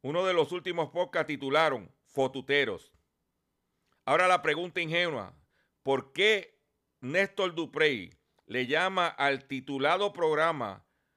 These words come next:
Jugando Pelota Dura, Jugando Payola Dura? Escúchelo y sabrá por qué.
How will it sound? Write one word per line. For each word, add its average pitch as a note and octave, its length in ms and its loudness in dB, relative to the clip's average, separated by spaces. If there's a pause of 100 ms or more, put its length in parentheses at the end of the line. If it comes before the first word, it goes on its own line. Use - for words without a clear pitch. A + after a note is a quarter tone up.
(180)
Jugando C#3+ 540 0
Pelota D#3 440 0
Dura, D3+ 440 -4 (220)
Jugando D3+ 760 -2
Payola B2+ 640 -2
Dura? G#2+ 520 -10 (3250)
Escúchelo B2+ 840 -4 (600)
y C3+ 100 -4
sabrá B2 480 0
por B2+ 260 -2
qué. F2+ 300 -10